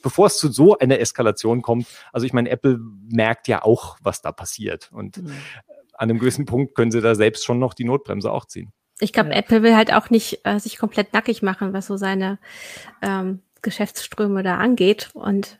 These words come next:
Speaker 3: dann müssten sie schon einlenken. Weil wenn man dann, so wie du das grad schon gesa-, gesagt hast, fast sagt, das ist ein Teil der Infrastruktur und du hast den Marktzugang, du bist, äh,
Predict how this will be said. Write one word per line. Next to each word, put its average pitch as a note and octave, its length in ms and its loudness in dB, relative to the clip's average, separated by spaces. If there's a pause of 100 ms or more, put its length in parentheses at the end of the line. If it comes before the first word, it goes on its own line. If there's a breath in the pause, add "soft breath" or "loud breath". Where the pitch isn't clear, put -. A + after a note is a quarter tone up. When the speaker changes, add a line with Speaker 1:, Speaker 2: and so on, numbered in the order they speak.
(240)
Speaker 3:
dann G3+ 200 2
müssten G3 260 -2
sie F#3+ 100 0
schon F#3 140 -6
einlenken. F#3 560 -4
Weil F#3+ 140 0
wenn G#3 100 2
man A3 160 6
dann, G#3 540 2
so G#3 120 -2
wie G#3 100 2
du G3 60 0
das G3+ 220 -2
grad G3 220 -2
schon G3 140 -2
gesa-, G#3 400 2
gesagt G#3+ 360 0
hast, G#3+ 220 -4
fast G#3 200 2
sagt, G3+ 360 2 (100)
das - 180 -4
ist - 220 -2
ein G#3 80 6
Teil F#3+ 220 2
der F3 80 4
Infrastruktur A#3+ 1000 2
und G#3 140 2
du G#3 80 2
hast G3+ 180 0
den G3 100 2
Marktzugang, G#3 600 -2
du G3+ 80 -2
bist, - 340 -6
äh, F#3+ 240 0